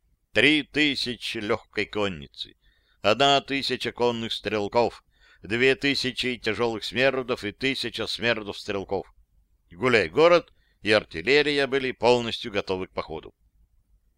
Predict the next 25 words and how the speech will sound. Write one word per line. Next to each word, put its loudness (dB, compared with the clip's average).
Как 6
и -4
было 0
запланировано, -2
поход 6
рать 6
выступила 0
двадцать 2
четвёртого -2
мая. -2
Все -2
воины 2
шли -4
в -8
поход 0
о 4
двуконь. 0
Обоз 2
войска 2
был 0
минимальным, 0
весь 2
на 2
вьючных -2
лошадях, -2